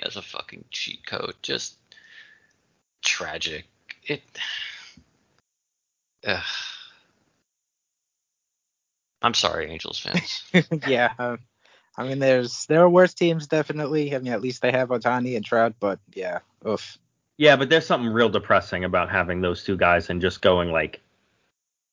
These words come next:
Speaker 3: seventy-nine and eighty whatever. <laughs>
Speaker 1: I mean,
Speaker 3: You
Speaker 1: what's
Speaker 3: know what I mean?
Speaker 1: worse? What's worse, being that or being like the White Sox, where you basically go seventy-nine and whatever every year, but you don't have stars to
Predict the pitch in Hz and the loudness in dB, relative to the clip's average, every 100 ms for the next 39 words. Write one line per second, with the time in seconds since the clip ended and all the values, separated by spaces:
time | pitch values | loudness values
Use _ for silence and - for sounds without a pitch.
0 | - - 110 101 98 95 90 95 90 87 | -20 0 2 4 2 -2 -2 -2 0 -2
1 | 85 87 - _ 95 90 85 85 - _ | -4 -6 -10 _ -6 -6 -6 -10 -14 _
2 | - 95 85 78 107 190 175 - - - | -2 2 4 2 -2 2 2 0 -6 -10
3 | - - - 160 190 214 190 185 185 160 | -4 2 6 6 6 8 10 10 8 4
4 | 123 - - - - 139 - 143 - 123 | 0 -2 -8 -10 -2 -2 0 -2 -4 -6
5 | 123 139 110 101 117 135 113 101 - 104 | -8 -4 0 2 4 2 0 -6 -6 0
6 | 110 110 104 95 95 85 - _ _ 113 | 2 2 2 4 4 2 -6 _ _ -6
7 | 92 110 107 - 87 85 82 - 104 104 | 2 2 2 0 2 2 0 -4 -2 2
8 | 139 127 120 107 101 101 - 104 98 95 | 4 4 -2 -2 -2 -2 -2 -4 -2 -2
9 | 92 92 92 92 87 90 98 92 92 92 | 2 4 2 0 -4 -6 0 2 2 0
10 | 90 95 90 92 113 127 107 92 92 92 | -2 -2 -4 -8 -4 0 0 0 -6 -2
11 | 98 95 90 85 - - 90 90 87 - | 0 0 -2 -4 -4 -2 0 2 0 -4
12 | - | -6